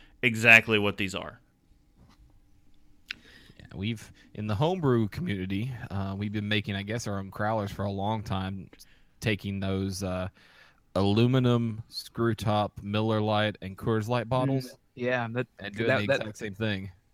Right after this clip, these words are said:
Speaker 3: that was the kind of, like, when I said, uh, uh, uh, resealable, I was thinking of one of those 'cause it's like,
Speaker 2: Yeah.
Speaker 3: yeah, that seems,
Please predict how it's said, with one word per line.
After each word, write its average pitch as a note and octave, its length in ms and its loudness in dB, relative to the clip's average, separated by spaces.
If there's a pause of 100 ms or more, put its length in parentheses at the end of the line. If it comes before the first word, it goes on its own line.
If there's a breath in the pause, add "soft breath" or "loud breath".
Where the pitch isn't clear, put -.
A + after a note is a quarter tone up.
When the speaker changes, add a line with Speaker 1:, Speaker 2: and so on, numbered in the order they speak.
(160)
Speaker 3:
that C#3+ 160 2
was D3+ 80 2
the C#3 100 0
kind B2+ 260 2
of, A2+ 120 0
like, G#2+ 180 0
when A#2+ 100 0
I A#2+ 60 2
said, A#2 380 0
uh, G#2+ 300 -4 (580)
uh, A2+ 40 -4
uh, F#2+ 500 -2 (220)
resealable, A2 640 4
I G2+ 60 0
was G2 160 -2
thinking G#2 240 -2
of G2+ 100 -2
one G2+ 120 -2
of F#2 60 -4
those G2 360 -2
'cause G2 140 -8
it's - 80 -8
like, - 160 -10
Speaker 2:
Yeah. G#2+ 140 -10 (460 soft breath)
Speaker 3:
yeah, - 120 0
that A#2+ 180 -2
seems, F#2+ 640 -6